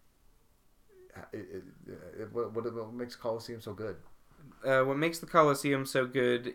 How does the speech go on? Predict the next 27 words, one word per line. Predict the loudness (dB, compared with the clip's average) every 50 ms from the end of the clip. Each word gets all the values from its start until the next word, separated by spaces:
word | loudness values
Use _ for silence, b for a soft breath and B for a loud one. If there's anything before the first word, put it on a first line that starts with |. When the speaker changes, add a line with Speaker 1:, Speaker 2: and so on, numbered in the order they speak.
| -4
Speaker 2:
is | -2 0 2 2 2 2 2 0 -2 -6 -8 -10 -12 -14 -6 2
both | 6 6 6 6 4
in | 2 0
Kingdom | 0 -2 -2 -2 -2 -2 2
Hearts | 4 4 4 4 2 -2
one | 0 0 2 2 0
and | -2 -4
Kingdom | -4 -2 -2 -2 -2 0
Hearts | 0 0 0 0 -4 -10
two, | -4 0 2 4 4 4 2 0 -2 b b b b b b b b b b _ _ _
uh, | 2 6 6 8 8 6 6 4 2
you | 0 0
can | 0 2 2 2 0 -2 -6 -8 -12 -16 -10 2
partake | 6 6 6 6 6 2 2 2
in | 0 -4
a | 0
Colosseum | 4 4 6 6 4 2 -2 -2 -2 -2 -2
at | -2
Olympus. | 0 -2 -2 -2 -2 -4 -4 -4 -6 -10 -12 b b b b b b b b
In | -10 -4
Kingdom | 0 2 2 2 2 2
Hearts | 2 2 2 2 0 -4 -2
one, | 0 2 4 6 6 4 4 0 -4 -6 -10 b b b b b b b _
there | -8 2 6 8 10 10 10 10 10 8 8 8 6 4 4 4
are | 6 8 8 10 8 8 6 4
three | 0 0 2 2 4
different | 4 2 2 4 2 2 2 0 -2 -4 -8